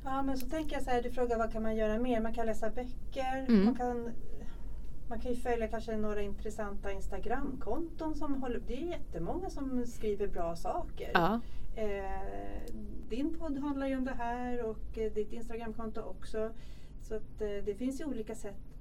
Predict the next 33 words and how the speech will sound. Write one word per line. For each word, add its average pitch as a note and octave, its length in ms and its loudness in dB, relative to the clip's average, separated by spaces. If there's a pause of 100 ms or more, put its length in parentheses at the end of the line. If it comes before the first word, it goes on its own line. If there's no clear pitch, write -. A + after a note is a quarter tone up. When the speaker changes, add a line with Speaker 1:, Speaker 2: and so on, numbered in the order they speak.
(180)
Speaker 1:
som A3+ 300 -6 (440)
man A#3+ 180 -4
kan B3 260 -4 (260)
som A#3+ 440 -4 (360)
få D4+ 100 -2
lite B3+ 220 0
bits B3+ 240 -4
and A#3 140 -6
pieces - 500 -6
av - 260 -6
ifrån. G#3+ 160 -4
Och A3 60 0
så - 80 -2
Speaker 2:
Mm. A3+ 60 -4
Speaker 1:
blir C4+ 140 -2
man C#4 120 0
lite C#4+ 220 -2
mer A3 260 2
nyfiken. A3 640 -4
Ja, A3+ 80 -4
då D4+ 100 -4
kanske E4+ 320 -4
man C#4 220 0
i C4+ 60 2
nästa - 380 -4
steg G3+ 300 -4
vill G3 140 -6
gå F3+ 140 -4
och E3+ 140 -4
ta F3 180 -4
ett - 120 -8
samtal - 640 -4
eller - 300 -2